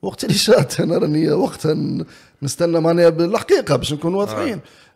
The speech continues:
Speaker 1: معناها الدنيا، تعرف شنو هو الوضعية الد-، الماتش هذاك ولا؟
Speaker 2: مم.
Speaker 1: الديربي اللي قبل متاع الراقد.
Speaker 2: مم.
Speaker 1: بيلانتي الراقد اللي ضربت في يده
Speaker 2: مم.
Speaker 1: هكايا.
Speaker 2: مم.
Speaker 1: وتعرف لعبت كل راتو اللي هي ضربة
Speaker 2: دونك أنت
Speaker 1: جزاء.
Speaker 2: حبيت تعاون الكلوب
Speaker 1: لا،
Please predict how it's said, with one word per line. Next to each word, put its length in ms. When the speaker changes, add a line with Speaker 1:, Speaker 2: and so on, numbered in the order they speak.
Speaker 1:
معناها 260
الدنيا، 440
تعرف 420
شنو 120
هو 100
الوضعية 500
الد-، 160
الماتش 580
هذاك 300
ولا؟ 360
Speaker 2:
مم. 200
Speaker 1:
الديربي 340
اللي 100
قبل 380
متاع 200
الراقد. 380
Speaker 2:
مم. 200
Speaker 1:
بيلانتي 320
الراقد 380
اللي 140
ضربت 320
في 140
يده 220
Speaker 2:
مم. 80
Speaker 1:
هكايا. 440
Speaker 2:
مم. 160
Speaker 1:
وتعرف 1500
لعبت 200
كل 300
راتو 360
اللي 120
هي 60
ضربة 200
Speaker 2:
دونك 100
أنت 100
Speaker 1:
جزاء. 200
Speaker 2:
حبيت 220
تعاون 320
الكلوب 240
Speaker 1:
لا، 60